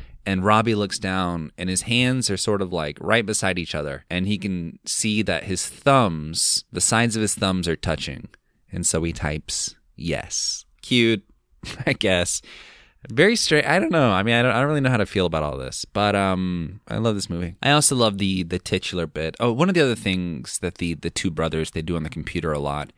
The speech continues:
is they'll make these, um, artistic text drawings. I don't know what you call them. But, you know, it's just a bunch of periods and dashes and slashes that when, you know, you put them all in a certain order on a page, you can make it look like a tiger or something, you know?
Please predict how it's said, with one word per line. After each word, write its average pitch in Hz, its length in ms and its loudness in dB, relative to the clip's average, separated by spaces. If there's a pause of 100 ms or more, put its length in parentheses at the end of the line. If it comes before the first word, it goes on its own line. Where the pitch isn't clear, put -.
is 101 160 0
they'll 101 160 4
make 98 400 0
these, 92 400 0
um, 71 640 -4 (100)
artistic - 800 0 (140)
text - 440 0
drawings. 98 560 2
I 113 60 2
don't 101 80 0
know 87 80 0
what 80 160 -4
you 78 40 -10
call 76 280 -6
them. 73 180 -10 (380)
But, 113 200 2
you 143 100 0
know, 113 100 2
it's 98 100 0
just 120 140 0
a 117 40 -2
bunch 101 180 2
of 92 120 -6
periods 90 540 2
and 87 160 -2
dashes 80 560 0
and 80 140 -2
slashes 78 800 -2 (120)
that 95 260 2
when, 117 400 4
you 135 80 2
know, 92 140 4
you 98 140 2
put - 180 -2
them 95 140 2
all 95 240 4
in 92 60 2
a 90 40 0
certain 92 300 0
order 131 440 2
on - 140 -4
a - 40 -4
page, 120 340 0
you 101 60 -4
can 87 140 -6
make 78 160 -8
it 90 100 -4
look 80 280 -6
like 95 220 -8
a 92 220 -2
tiger 95 720 0
or 73 60 -4
something, 71 460 -10
you 78 80 -4
know? 87 300 -2